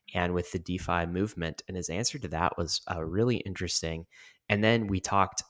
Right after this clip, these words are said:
some more about stablecoins, which has been a topic I've wanted to pick Nick's brain on for a while, whether particularly stablecoins on Ethereum, and there's over eight billion now, uh, dollars worth of stablecoins on Ethereum, whether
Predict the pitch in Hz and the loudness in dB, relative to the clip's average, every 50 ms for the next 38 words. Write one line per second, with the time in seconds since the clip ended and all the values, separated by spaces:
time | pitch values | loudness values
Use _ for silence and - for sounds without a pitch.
0 | _ - - - - 98 98 95 98 98 92 - - - 95 - 90 85 85 - | _ -2 0 0 2 0 0 0 0 2 2 2 0 0 0 0 2 2 2 2
1 | - - - - 101 101 110 - 104 - - - 92 92 - 101 - - - - | 2 0 0 0 0 2 2 2 2 2 0 -4 -8 -6 -8 -6 -6 -8 -8 -8
2 | - - - - _ _ - - - 104 95 - - 101 98 101 - - 101 - | -12 -20 -20 -20 _ _ -8 -6 -4 -4 2 4 4 4 4 0 -4 -6 -8 -4
3 | - 101 95 - - - - 90 87 95 98 92 90 - - - - 95 - - | 0 0 2 2 2 0 0 -2 -2 -2 -2 -4 -4 -6 0 2 2 2 2 -2
4 | - 92 90 - - - - - 104 98 95 98 95 - - 98 90 90 90 90 | -6 -8 -4 -4 -4 0 2 2 2 4 2 0 0 -2 -2 -2 -2 -2 -4 -6
5 | - - 101 98 95 90 - - - - 104 92 92 90 90 95 95 92 87 82 | -6 -4 0 0 0 0 0 -4 -4 -4 -4 -2 0 2 4 4 6 4 4 2
6 | 82 - - - - - - - _ _ - 104 98 95 120 151 156 147 139 - | 2 0 -4 -10 -20 -20 -20 -20 _ _ 2 4 4 4 4 4 2 2 4 4
7 | - - 110 98 - - 120 127 - 101 90 87 85 82 82 85 80 - - - | 6 6 6 4 2 0 -2 0 0 0 0 2 2 2 0 -2 -2 -2 0 0
8 | 95 101 - 113 - - - 101 98 98 95 - - - 95 92 104 117 113 107 | 0 0 0 0 -2 -2 -2 -2 0 0 -2 -4 -4 -2 0 2 2 2 0 0
9 | - 98 92 87 85 82 82 90 95 - _ - 98 90 90 90 90 90 90 90 | 0 0 0 0 0 -2 -2 -4 -6 -10 _ -6 -4 -4 -2 0 0 2 2 2
10 | 85 - - - - - - - _ _ - 107 101 - 107 - - - 107 110 | 2 0 -2 -4 -6 -14 -20 -20 _ _ 0 2 4 4 4 2 0 -2 -4 -4
11 | - - 95 104 101 98 104 104 95 87 82 82 85 85 87 85 80 78 80 98 | -4 -4 -2 0 0 0 0 0 -2 -4 -4 -4 -2 0 0 2 2 2 0 -2
12 | - _ - - - - - - _ _ - 104 92 87 82 78 - - - 98 | -6 _ -20 -20 -20 -20 -20 -20 _ _ -2 2 4 4 4 4 2 2 2 4
13 | 90 92 95 90 85 - - 90 - - 78 - - - 90 85 87 - - - | 4 4 4 2 2 2 0 0 0 -4 -6 -6 -4 -2 0 0 0 0 -2 -4
14 | 87 85 - 85 85 85 - - 87 90 87 87 90 101 101 - 110 107 107 | -6 -6 -6 -6 -6 -8 -8 -8 -8 -8 -8 -4 -2 0 2 4 4 4 4